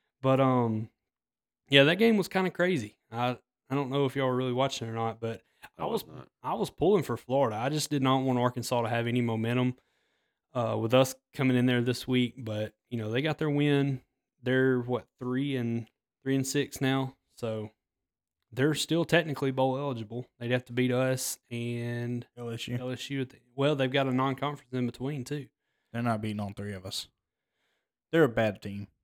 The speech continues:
Speaker 1: Well, they're a bad team. They went to Swamp yesterday and won. Like that. That's
Speaker 3: Florida
Speaker 1: kinda
Speaker 3: is worse team than Arkansas.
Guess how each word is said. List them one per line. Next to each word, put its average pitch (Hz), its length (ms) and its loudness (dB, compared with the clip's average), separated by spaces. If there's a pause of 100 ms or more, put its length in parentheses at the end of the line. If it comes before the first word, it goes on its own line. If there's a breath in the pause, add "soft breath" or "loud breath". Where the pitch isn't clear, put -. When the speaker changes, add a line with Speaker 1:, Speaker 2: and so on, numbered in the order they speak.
(400)
Speaker 1:
Well, 117 200 -16 (680)
they're 131 80 -4
a - 20 -4
bad 156 200 -2
team. 170 240 -2
They 113 140 -6
went 127 180 -4
to - 40 -12
Swamp 135 280 -8
yesterday 135 340 -10
and 123 140 -8
won. 113 320 -8
Like 123 180 0
that. 151 240 0
That's 127 140 -4
Speaker 3:
Florida 139 220 2
Speaker 1:
kinda 120 100 6
Speaker 3:
is 110 80 -6
worse 113 280 2
team 107 280 -4
than 104 100 -6
Arkansas. 107 400 -8